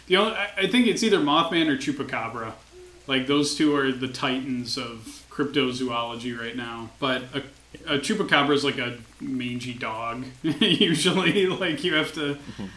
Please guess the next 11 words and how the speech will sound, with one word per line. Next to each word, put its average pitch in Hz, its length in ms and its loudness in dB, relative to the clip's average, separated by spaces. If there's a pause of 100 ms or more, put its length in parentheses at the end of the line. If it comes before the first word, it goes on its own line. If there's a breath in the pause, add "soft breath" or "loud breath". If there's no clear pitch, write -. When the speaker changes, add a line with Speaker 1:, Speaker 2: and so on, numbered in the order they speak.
(120)
Speaker 1:
I 139 80 0
don't 147 120 6
know, 139 60 4
you'd 143 180 4
have 147 160 0
to 135 380 -2 (380)
get 143 180 0
really 143 240 2
creative 127 560 -2
with 123 340 -8 (100)
how, 123 400 -6